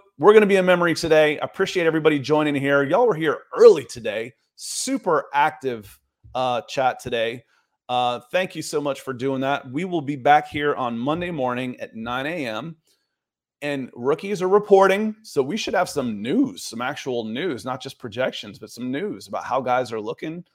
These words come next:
Hopefully no injury news, that type of stuff. And then veterans report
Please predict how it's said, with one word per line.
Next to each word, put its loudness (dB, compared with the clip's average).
Hopefully -2
no 0
injury -2
news, -6
that 0
type 0
of -12
stuff. -2
And -6
then -4
veterans 2
report 4